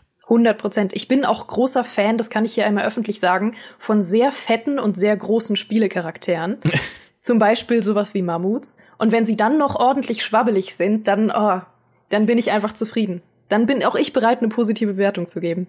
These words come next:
Speaker 2: Allerdings auch hier wieder verschenkte Chance. Wie leicht hätte man einen Fettbären reinbauen oder mindestens reinmodden können?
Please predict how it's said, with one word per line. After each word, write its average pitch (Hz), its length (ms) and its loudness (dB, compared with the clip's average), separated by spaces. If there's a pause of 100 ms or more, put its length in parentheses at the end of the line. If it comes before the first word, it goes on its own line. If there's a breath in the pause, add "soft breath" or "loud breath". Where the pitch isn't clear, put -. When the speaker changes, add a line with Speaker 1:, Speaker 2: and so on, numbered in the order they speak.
Speaker 2:
Allerdings 143 340 4
auch - 80 -6
hier 170 160 0
wieder 180 140 0
verschenkte 143 340 -4
Chance. 147 380 -2
Wie 143 80 0
leicht 135 320 0
hätte 185 140 -6
man 170 120 -4
einen 135 180 -2
Fettbären 135 840 -4
reinbauen 160 720 0 (240 loud breath)
oder 196 200 2
mindestens 277 800 0
reinmodden 196 920 0
können? 110 320 -4